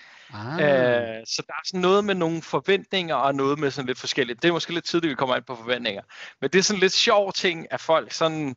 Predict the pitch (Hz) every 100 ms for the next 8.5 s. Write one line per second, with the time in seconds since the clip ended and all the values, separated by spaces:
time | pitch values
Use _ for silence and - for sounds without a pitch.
0 | _ _ - _ _ - - 156 139 -
1 | - 156 170 180 - 160 135 131 123 135
2 | 143 143 143 160 160 180 151 139 135 147
3 | 160 127 - 185 - 139 - 147 160 -
4 | 165 - 151 135 131 139 123 120 123 147
5 | 123 127 139 127 131 - 123 _ _ _
6 | _ _ - 131 123 120 117 113 117 113
7 | 117 - - - 76 - _ - - 151
8 | 151 143 151 143 139